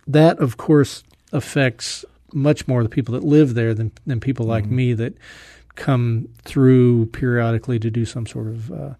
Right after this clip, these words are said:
Speaker 1: uh, scientific project.
Speaker 2: W-, would you be given kind of a free pass if you went down there and th-, th-, there were troubled times because of what you do, or would you be in danger, do you think?
Speaker 1: Um, I think I would just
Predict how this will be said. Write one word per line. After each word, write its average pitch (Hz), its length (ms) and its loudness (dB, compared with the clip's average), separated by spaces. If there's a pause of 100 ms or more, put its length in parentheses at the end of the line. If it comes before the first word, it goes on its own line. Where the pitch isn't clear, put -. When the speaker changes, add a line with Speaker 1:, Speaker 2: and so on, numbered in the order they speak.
(460)
Speaker 1:
uh, 123 120 -6
scientific 113 640 -6
project. 135 480 -12
Speaker 2:
W-, 165 200 4
would 156 240 4
you 190 100 4
be 165 120 6
given 151 300 2
kind 143 200 0
of 123 80 -2
a 120 80 -2
free 143 220 0
pass 139 420 -4
if 120 120 -2
you 123 120 2
went 117 160 0
down 123 260 -2
there 120 220 0
and 113 300 -2
th-, - 180 -4
th-, - 220 -8
there 113 140 -2
were 123 220 0
troubled 123 460 -2
times 127 440 -2
because 120 400 2
of 127 320 -2
what 120 280 0
you 123 100 2
do, 123 340 2
or 117 220 0
would 113 220 -2
you 113 140 0
be 104 400 -2
in 95 160 -8
danger, 82 300 -10
do 80 100 -14
you 76 60 -12
think? 87 200 -14 (380)
Speaker 1:
Um, 123 460 0 (1800)
I 185 120 2
think 214 240 -2
I 185 60 6
would 165 160 4
just 143 240 -2